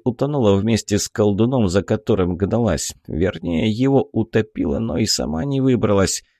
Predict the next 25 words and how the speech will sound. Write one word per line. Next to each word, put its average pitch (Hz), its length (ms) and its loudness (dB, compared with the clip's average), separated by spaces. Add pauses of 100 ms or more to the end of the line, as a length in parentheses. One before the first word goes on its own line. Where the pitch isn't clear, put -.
(200)
Март 127 460 2
на 151 120 0
дворе 151 260 0
стоял, 120 480 2
река 104 300 0
хоть - 240 -4
и 135 60 2
вскрылась 147 520 -2
уже, 104 300 2
но 90 160 0
вода-то 139 500 -2
ледяная». 117 880 0 (1120)
«М-да», 120 720 2 (160)
вздохнула 98 800 0
Павла, — 92 580 0
«невесело». 92 1080 0 (580)
«Зато 107 360 2
Овсянников 143 640 2
со 120 140 0
Скворцовым 117 720 0
живы-здоровы», 120 1120 2 (280)
нарочито 123 580 -2
бодро 160 480 -2
произнес 123 580 0
Ликман. 110 440 0